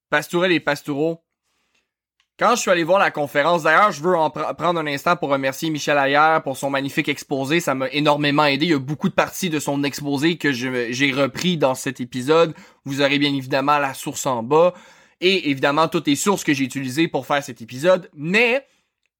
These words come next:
à la fin de la conférence, il y avait une période de questions, comme c'est l'habitude.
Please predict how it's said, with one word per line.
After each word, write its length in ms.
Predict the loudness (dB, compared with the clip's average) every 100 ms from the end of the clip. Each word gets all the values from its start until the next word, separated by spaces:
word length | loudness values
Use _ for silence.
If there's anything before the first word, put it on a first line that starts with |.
| _
à 80 | 2
la 100 | 4
fin 120 | 4
de 40 | 2
la 100 | 2
conférence, 640 | 0 2 4 4 4 0
il 40 |
y 20 | 0
avait 120 | 0
une 60 |
période 220 | -2 -2 -2
de 60 |
questions, 460 | -4 -6 -4 -6 -6
comme 200 | -10 -8
c'est 140 | -6
l'habitude. 500 | -6 -6 -6 -4 -4